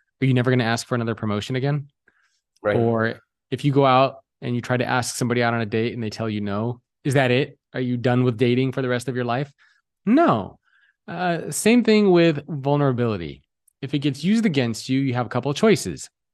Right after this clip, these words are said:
Speaker 1: Obviously, one choice you can make is you could say, "Well, that didn't go well. I'm never gonna do that again." And that's a, the worst thing that you could do.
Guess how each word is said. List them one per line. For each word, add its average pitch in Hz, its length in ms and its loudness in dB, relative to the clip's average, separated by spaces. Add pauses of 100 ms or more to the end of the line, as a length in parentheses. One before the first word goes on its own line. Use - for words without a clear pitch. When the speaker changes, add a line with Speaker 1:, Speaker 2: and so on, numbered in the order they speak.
(760)
Speaker 1:
Obviously, 139 460 2
one 127 180 0
choice 120 320 -2
you 123 60 -2
can 110 160 -4
make 117 240 -2
is 117 100 -4
you 113 80 -6
could 104 160 -6
say, 104 320 -2 (580)
"Well, 143 140 4
that 202 180 4
didn't 160 240 6
go 131 140 6
well. 101 480 -2 (140)
I'm 175 300 4
never 151 280 4
gonna 131 180 -2
do 117 160 -6
that 107 160 -6
again." 80 380 -10 (520)
And 160 80 0
that's 254 220 4
a, 131 260 2 (560)
the 143 200 0
worst 165 320 4
thing 131 140 0
that 113 140 -4
you 107 80 -4
could 90 160 -6
do. 76 160 -12